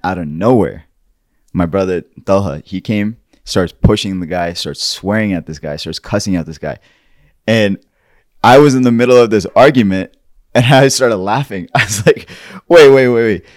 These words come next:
This is the same guy I fight at home all the time," right? So it was completely different because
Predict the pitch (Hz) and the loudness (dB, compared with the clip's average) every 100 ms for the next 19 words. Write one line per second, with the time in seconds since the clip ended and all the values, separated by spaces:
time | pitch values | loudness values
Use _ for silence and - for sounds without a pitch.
0 | _ - 190 156 151 151 147 147 143 143 | _ -2 2 2 2 2 6 6 6 4
1 | 147 151 147 135 165 143 - - 135 139 | 2 2 0 -2 -6 -8 -4 0 0 -2
2 | - 160 107 78 _ _ _ 104 147 - | -4 -8 -8 -12 _ _ _ 0 0 -2
3 | - _ _ - 123 123 107 - - 131 | -18 _ _ 0 2 4 0 -6 -6 -4
4 | 117 151 135 104 117 131 101 104 - 107 | -4 -4 -4 -2 -2 -4 -6 -6 -4 -4